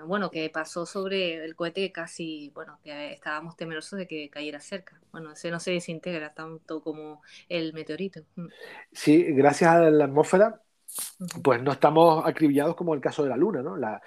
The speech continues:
Speaker 2: la
Speaker 1: Ujú.
Speaker 2: Luna está tan llena de cráteres, entre otras cosas, porque no tiene atmósfera, y los meteoritos caen sobre la Luna sin filtro. Y
Speaker 1: Ujú.
Speaker 2: otra cosa que hace que la Luna esté llena de, de cráteres de meteoritos es que allí, eh, no hay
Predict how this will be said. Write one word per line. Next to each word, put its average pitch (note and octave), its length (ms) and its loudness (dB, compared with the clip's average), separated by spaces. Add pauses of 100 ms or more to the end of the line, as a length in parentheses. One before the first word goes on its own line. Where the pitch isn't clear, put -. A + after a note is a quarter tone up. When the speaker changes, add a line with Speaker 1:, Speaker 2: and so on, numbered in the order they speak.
(200)
Speaker 2:
la B2 100 0
Speaker 1:
Ujú. - 20 2
Speaker 2:
Luna D3+ 160 2
está E3+ 240 2
tan D#3+ 240 2
llena E3 180 8
de D#3+ 120 6
cráteres, F3 400 4
entre D3+ 180 0
otras D3 160 0
cosas, D#3 280 -2
porque B2+ 240 0
no C3+ 100 -2
tiene C3+ 200 2
atmósfera, F3 480 2 (380)
y C#3 180 8
los B2+ 300 4
meteoritos C#3+ 640 2
caen D#3 300 6
sobre C#3+ 240 6
la C#3+ 100 6
Luna D#3+ 340 4
sin C3+ 180 -4
filtro. G#3+ 440 2 (720)
Y D3 240 8
Speaker 1:
Ujú. - 0 -
Speaker 2:
otra D#3 280 6
cosa D#3 600 2 (760)
que D3 120 0
hace C#3+ 200 -4
que D3+ 80 2
la D3 80 2
Luna D#3 160 -2
esté D3 140 -8
llena D3 220 -2
de, D3+ 380 -2
de C#3 240 -4
cráteres D3+ 400 2
de C#3+ 80 -2
meteoritos D#3 480 0 (340)
es D3+ 180 0
que E3 140 6
allí, E3 480 4
eh, C3 480 -2
no D#3 360 6
hay D3+ 360 4